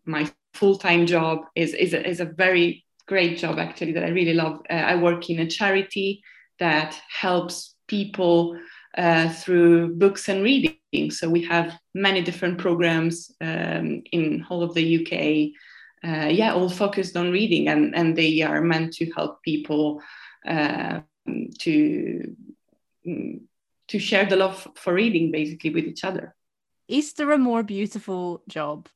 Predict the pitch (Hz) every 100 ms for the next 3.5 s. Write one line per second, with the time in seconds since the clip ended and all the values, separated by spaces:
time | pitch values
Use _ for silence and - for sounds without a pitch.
0 | - 165 170 170 165 165 160 165 165 165
1 | - 214 165 - 160 156 160 156 - -
2 | 165 170 165 156 170 165 180 170 175 165
3 | 165 160 170 160 160